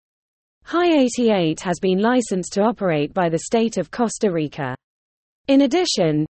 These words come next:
during its time of operation, the game portal has continuously grown and affirmed its position.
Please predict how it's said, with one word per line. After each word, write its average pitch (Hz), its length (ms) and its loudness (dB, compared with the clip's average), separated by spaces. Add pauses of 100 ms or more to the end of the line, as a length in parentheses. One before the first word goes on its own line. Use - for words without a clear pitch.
(100)
during 220 300 2
its 190 200 -2
time 202 280 -2
of 160 100 0
operation, 170 720 0 (200)
the 240 100 0
game 285 320 4
portal 175 460 -2
has 170 200 -4
continuously 202 760 0
grown 185 340 0
and 151 140 0
affirmed 196 460 -2
its 170 160 -2
position. 147 580 -4